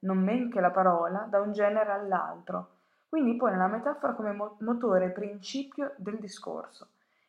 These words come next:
Il linguaggio barocco privilegia l'intuizione e interviene, a volte modificandola, anche sulla convenzione li-, linguistica che lega nel segno un significante e a un significante il suo significato.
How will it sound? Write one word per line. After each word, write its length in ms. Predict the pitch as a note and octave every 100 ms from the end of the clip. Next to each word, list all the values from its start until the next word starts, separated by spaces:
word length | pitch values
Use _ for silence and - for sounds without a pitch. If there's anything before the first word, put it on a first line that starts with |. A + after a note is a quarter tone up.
| -
Il 100 | G3+
linguaggio 380 | A3 B3+ A3
barocco 540 | F#3+ G3 A#3 B3+ - A#3+
privilegia 640 | G#3+ F#3+ F#3+ A3+ A#3 A3
l'intuizione 960 | G3+ A#3 A3+ G3+ - F#3+ E3 E3 F3 - _ _ _ _ -
e 120 | G3+
interviene, 1000 | G3+ F#3+ G3+ F#3+ G3 G#3+ B3+ D#4 - -
a 120 | F3+
volte 320 | F#3 A3+ A3+
modificandola, 1080 | F#3+ F3 F3+ F3 - E3 E3 E3 F#3 - - - -
anche 300 | C#4 E4+ D4+
sulla 240 | - A#3
convenzione 640 | A#3 A#3 A#3 A#3 - C#4+
li-, 300 | A3+ A3 A3+ -
linguistica 760 | A3 B3 D#4+ - - F#3 F3+
che 120 | -
lega 260 | A#3+ A3 F#3
nel 220 | F#3 F#3
segno 600 | - B3 B3 C4+ C#4 -
un 120 | G#3+ G3+
significante 920 | G3+ F#3+ F#3+ G#3+ G#3+ E3 E3 - - _ _ _ _
e 80 | -
a 60 | F3+
un 100 | F#3
significante 640 | G3 F#3+ G3+ A3 C4+ C#4+
il 60 |
suo 100 | B3
significato. 800 | A#3+ A3 G#3+ A3 - D#3+ E3+ G3